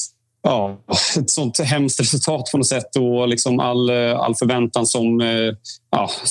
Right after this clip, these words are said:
sprängdes, eh, efter slutsignalen så var det ändå en liten ljusglimt i när Rydström då gick ut i, eh, Discovery-intervjun efteråt. Och, ja, jag får ju säga tyvärr för er, eh, Svanemar, eh, Spångberg och, och, och Ladan att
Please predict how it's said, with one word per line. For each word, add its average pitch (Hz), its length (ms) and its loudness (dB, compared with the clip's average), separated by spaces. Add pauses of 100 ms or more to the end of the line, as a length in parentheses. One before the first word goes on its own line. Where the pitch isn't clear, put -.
(600)
sprängdes, 120 840 0
eh, 110 560 0
efter - 320 -2
slutsignalen 120 680 0 (520)
så 120 120 0
var 123 140 0
det 120 60 0
ändå 117 180 0
en 117 60 2
liten 113 240 0
ljusglimt 110 400 0
i 107 80 0
när 98 460 0 (300)
Rydström 113 300 0
då 110 120 0
gick 107 140 -2
ut 120 280 0
i, 104 440 2
eh, 104 120 2
Discovery-intervjun 110 680 0
efteråt. 107 380 -2
Och, 101 500 0 (420)
ja, - 120 0
jag 110 140 -2
får 147 100 0
ju 151 60 0
säga 135 260 0
tyvärr 135 340 0
för 151 180 0
er, 131 440 2
eh, 117 60 -2
Svanemar, 120 1040 0
eh, 113 60 -2 (460)
Spångberg 123 540 0
och, 117 400 0 (120)
och, 113 80 2 (300)
och 120 160 2
Ladan 110 480 0
att 107 140 -4